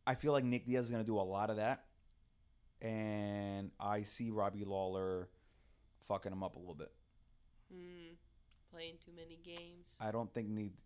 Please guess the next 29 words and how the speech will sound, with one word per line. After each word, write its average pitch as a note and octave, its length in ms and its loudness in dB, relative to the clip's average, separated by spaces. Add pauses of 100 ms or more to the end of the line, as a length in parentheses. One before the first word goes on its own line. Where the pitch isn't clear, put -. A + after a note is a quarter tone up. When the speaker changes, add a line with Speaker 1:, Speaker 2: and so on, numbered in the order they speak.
(200)
Speaker 1:
I A2 80 0
don't A2 160 -4
think G#2 140 -4
Nick G#2 220 -4
is F#2 100 -10
gonna F#2+ 160 -6
look F#2 120 -10
good D2+ 160 -10
at - 80 -18
all. - 160 -16 (1200)
I C3 80 8
think D3 160 4
he's B2+ 160 2
still B2 280 4
a G2+ 200 4
fucking G#2 500 -2
beast A#2 380 0
of G#2+ 100 -2
a G2+ 80 0
warrior G#2 520 2 (280)
who's B2 220 0
not A2 180 4
gonna G#2+ 140 -2
go G#2 140 2
away G2 180 0
easily. G#2 420 -2 (2000)
You A#3+ 60 -2
know, D3+ 140 -4 (160)
but B2+ 240 4